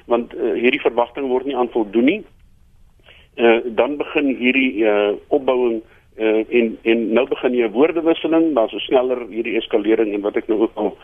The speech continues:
eh, verder gesê het oor die krisis en, en, en herstel. So, binne die kulturele konteks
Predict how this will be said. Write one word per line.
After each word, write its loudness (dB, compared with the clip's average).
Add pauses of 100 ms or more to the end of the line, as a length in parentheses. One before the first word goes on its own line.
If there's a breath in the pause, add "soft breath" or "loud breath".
(300 soft breath)
eh, 2 (300)
verder 2
gesê -2
het 0
oor -4
die -6
krisis -8
en, 0
en, -2
en -2
herstel. -2 (320 loud breath)
So, 4 (460 loud breath)
binne -2
die -8
kulturele 2
konteks -2